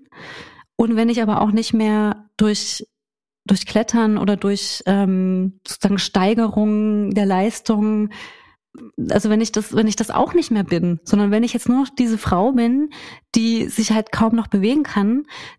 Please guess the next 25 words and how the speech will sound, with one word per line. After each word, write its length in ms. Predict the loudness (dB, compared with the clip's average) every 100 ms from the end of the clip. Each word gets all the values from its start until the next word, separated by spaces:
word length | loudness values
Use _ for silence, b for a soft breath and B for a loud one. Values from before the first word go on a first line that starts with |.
| -2
die 160 | 0 2
irgendwie 340 | 2 2 0
Ewigkeiten 600 | 0 0 -2 0 0 0
braucht, 300 | 2 0 0
um 80 | 0
die 80 | 0
Treppe 260 | 0 0 2
runter 320 | 0 0 0
und 100 | 0
hoch 140 | -2
zu 100 | -4
kommen, 400 | -4 -2 0 -2 B B B B -2
die 240 | 0 2
irgendwie 200 | 2 2
nur 100 | 2
noch 100 | 2
Süßigkeiten 600 | 0 0 -2 -2 -2 0 0
isst 240 | -2 -2
und 140 | 0
Netflixt 680 | 0 0 -2 -2 -2 -4 -4
und, 280 | 0 0 -2
und 280 | -4 -4 -4
trinkt 420 | -2 0 0 0 -2 0
<laughs> 240 | -2 -2
sozusagen 420 | -6 -2 0 0